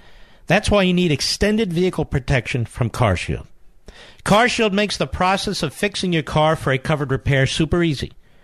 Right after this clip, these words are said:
You can have your favorite mechanic or dealership do the work. It's your choice. Now, they also have twenty-four seven roadside assistance,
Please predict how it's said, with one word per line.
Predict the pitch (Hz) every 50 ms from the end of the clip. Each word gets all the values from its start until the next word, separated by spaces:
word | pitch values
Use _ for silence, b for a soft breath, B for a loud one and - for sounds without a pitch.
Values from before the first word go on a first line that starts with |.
| b b b b b b b b b
You | b 156
can | 160 185 175
have | 170 156 180 185 180 156
your | 165 160
favorite | - - 185 190 190 196 185
mechanic | 160 160 - - - 165 165 170 175 180 175 -
or | 165 139
dealership | 117 139 160 160 165 156 - 175 160 147
do | - 165 156
the | 160 156
work. | 156 156 160 - -
It's | 123 - -
your | 135 139 135
choice. | - - 120 95 73 - - - - - b b b b b b b b b b b b b
Now, | 113
they | 120 147 160
also | 180 196 202 - - 185
have | 165 -
twenty-four | - - - 208 226 196 233 202 - - 196 196
seven | 175 - - 190 175 175 170 147
roadside | 147 156 170 165 - - 170 165 156
assistance, | 156 - - 160 156 - - 180 185 - - -